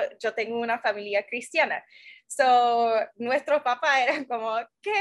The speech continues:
están haciendo? <laughs> Ustedes son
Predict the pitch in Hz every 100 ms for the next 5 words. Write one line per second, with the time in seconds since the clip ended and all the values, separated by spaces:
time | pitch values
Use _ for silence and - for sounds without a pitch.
0 | 392 - - 311 370 339 - 359 311 320
1 | - - - _ - _ _ _ _ _
2 | - - 587 359 349 403 440 - 339 277
3 | 262